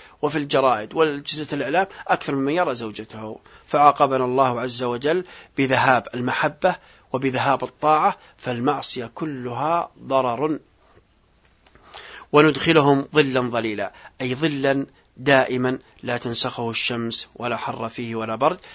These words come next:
قال ابن كثير: أي ظلا عميقا كثيرا عزيرا طيبا أنيقا. ظل، هذا الظل وصف بآيات أخرى، صفات أخرى: "أكلها دائم"،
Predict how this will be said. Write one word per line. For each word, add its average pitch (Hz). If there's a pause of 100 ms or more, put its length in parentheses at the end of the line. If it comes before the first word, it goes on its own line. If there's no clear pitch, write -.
(180)
قال 139
ابن 131
كثير: 147 (280)
أي 120
ظلا 127 (240)
عميقا 123 (260)
كثيرا 123 (240)
عزيرا 123 (380)
طيبا 127 (220)
أنيقا. 110 (300)
ظل، 135 (3000)
هذا 165
الظل 156
وصف 156
بآيات 127
أخرى، 113 (240)
صفات 135
أخرى: - (640)
"أكلها 135
دائم"، 165